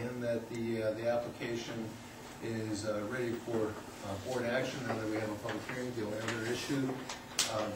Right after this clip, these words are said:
that is the, the fact that, um, part of the, this is part of an overall project,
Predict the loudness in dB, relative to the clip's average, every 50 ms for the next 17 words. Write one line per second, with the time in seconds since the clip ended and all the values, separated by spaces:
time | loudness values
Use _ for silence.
0 | -4 -4 -2 -2 0 0 -2 -4 -4 -2 -2 -2 -2 -2 -2 -2 -2 -2 -2 -4
1 | -4 -6 -6 -4 0 2 2 2 2 2 2 2 0 0 -2 -6 -10 -10 -10 -8
2 | -8 -8 -8 -10 -10 -10 -8 -6 -4 -2 0 0 0 -2 -2 -4 -6 -6 -8 -8
3 | -8 -6 0 4 6 6 6 6 4 2 2 2 2 2 0 0 -2 -6 -8 -10
4 | -10 -10 -10 -12 -10 -8 -6 -4 -2 2 4 6 6 6 4 2 0 0 6 8
5 | 10 10 10 8 6 4 4 6 6 6 8 10 12 12 12 10 10 8 8 8
6 | 10 8 8 8 6 4 2 0